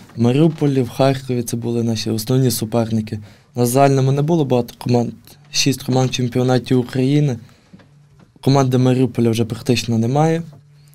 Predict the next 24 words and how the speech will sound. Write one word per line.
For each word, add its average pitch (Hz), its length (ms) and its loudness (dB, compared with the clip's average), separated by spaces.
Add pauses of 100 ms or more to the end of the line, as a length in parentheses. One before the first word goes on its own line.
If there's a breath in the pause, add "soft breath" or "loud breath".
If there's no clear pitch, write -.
(760 soft breath)
В 127 80 -6
них 135 140 4
немає 135 360 2
баз 127 200 0
до 127 100 -4
тренувань, 123 280 -2
в - 80 -6
Харкові 127 400 0
команди 120 440 0
немає. 120 320 2
Також 143 360 0
базу 135 340 2
розбомбили, 127 580 0
нема 127 240 0
де 123 100 -2
їм 120 120 0
тренуватися. 120 680 0 (880 soft breath)
Пробуємо 143 360 4
збирати 143 480 2
гравців 135 500 2
у 143 60 2
Львові. 143 380 4
Ми 131 100 4
от 123 160 2